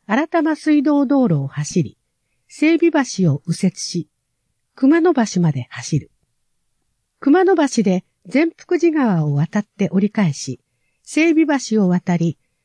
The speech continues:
ゴールの競技場に戻る。交通規制にご協力ください。当日午前九時三十分から午後一時に交通規制を行います。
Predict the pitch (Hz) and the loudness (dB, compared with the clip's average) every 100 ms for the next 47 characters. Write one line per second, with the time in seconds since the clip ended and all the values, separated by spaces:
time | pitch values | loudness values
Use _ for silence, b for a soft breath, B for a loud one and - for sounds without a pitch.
0 | _ - 302 320 233 165 156 196 214 233 | _ -2 2 4 4 2 0 0 0 0
1 | 196 202 190 180 160 151 151 - _ _ | 0 0 0 2 0 2 0 -2 _ _
2 | _ _ _ _ _ _ _ _ _ _ | _ _ _ _ _ _ _ _ _ _
3 | _ _ _ _ _ _ _ _ _ _ | _ _ _ _ _ _ _ _ _ _
4 | _ _ 269 359 - 359 370 - - 311 | _ _ -2 -2 0 2 2 0 -2 0
5 | 233 190 - - 165 254 277 269 254 - | 2 0 -2 -4 -2 0 2 2 0 -2
6 | 233 220 - 180 - _ _ _ _ _ | -2 -2 0 -2 -2 _ _ _ _ _
7 | _ _ _ _ _ _ - 330 330 320 | _ _ _ _ _ _ -2 0 2 0
8 | - 285 - _ 208 311 349 285 226 320 | 0 -2 -2 _ -2 0 2 0 0 0
9 | 302 254 254 269 302 302 - 202 - 175 | 0 0 0 0 0 -2 -2 -2 -2 -2
10 | 160 - _ _ 269 320 277 190 - 359 | -2 -4 _ _ -2 0 0 -2 0 2
11 | 311 156 135 _ _ 247 311 - 320 311 | 2 0 -2 _ _ -2 -2 0 -2 -2
12 | - 294 233 160 143 170 147 135 127 135 | -2 0 0 0 -2 -2 -2 -4 -4 -8
13 | - _ | -10 _